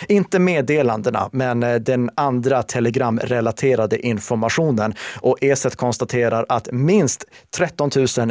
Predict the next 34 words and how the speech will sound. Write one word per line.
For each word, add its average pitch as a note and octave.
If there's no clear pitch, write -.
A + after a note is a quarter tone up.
niohundrafemtiotre A#2+
användare A2
hade C3
aktiverat -
den G2+
här G2+
funktionen. B2
Men F3+
det G3+
är B3
inte G#3
sådär D#3
jätteintressant. D3+
Det C#3+
här C#3+
har C3+
vi B2+
sett A#2+
tidigare C#3
och C3
dessutom B2+
så B2
ska B2
ingen B2+
använda A#2
Telegram A2+
under G#2+
några G#2+
omständigheter G#2
längre. D#3
Det A#2+
är A#2
ju A2+
en A2